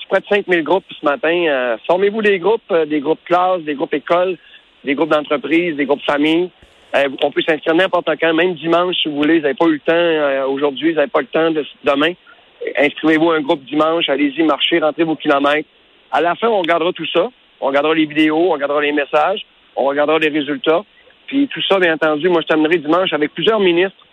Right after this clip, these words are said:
avec moi, des ministres importants pour la, pour la suite des choses. Le ministre de la Santé sera là, le ministre de l'Éducation sera là, le ministre des Sports sera là, et le ministre des Sports du Canada sera là également. Donc, j'aurai la chance de rouler avec eux et leur partager que maintenant,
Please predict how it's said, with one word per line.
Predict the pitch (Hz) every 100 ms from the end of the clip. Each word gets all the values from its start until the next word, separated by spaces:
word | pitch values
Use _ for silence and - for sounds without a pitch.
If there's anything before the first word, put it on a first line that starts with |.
| _ _ _ -
avec | - 185 302
moi, | 170
des |
ministres | 151 160 214
importants | 226 190 - 220
pour | - 151
la, | 147 139 -
pour | 151
la | 143
suite | 185 165
des | 160 143
choses. | 160 190 151
Le |
ministre | 143 147 160 156
de |
la | 147
Santé | 160 151 220
sera | 202 165
là, | 170
le | 180 143
ministre | 143 151 151
de | 147
l'Éducation | 208 196 240 196 233 233
sera | 220
là, | 240 190
le | 139
ministre | 160 185 190
des | 156 170
Sports | - 214 277 240
sera | 226
là, | 254 - - _ _
et | -
le | 170
ministre | 175 220 175
des | 175
Sports | 202 202
du | 147
Canada | - 190 185 220 175
sera | 147
là | 147
également. | 143 131 147 - - - -
Donc, | 147 160
j'aurai | 147 151
la | 160 170
chance | 175 180 185
de | 143 151
rouler | 143 160
avec | 156 143 170
eux | 196 - _ _ -
et | 131
leur | 143
partager | - 143 143 135 147 175
que | 139
maintenant, | 143 139 165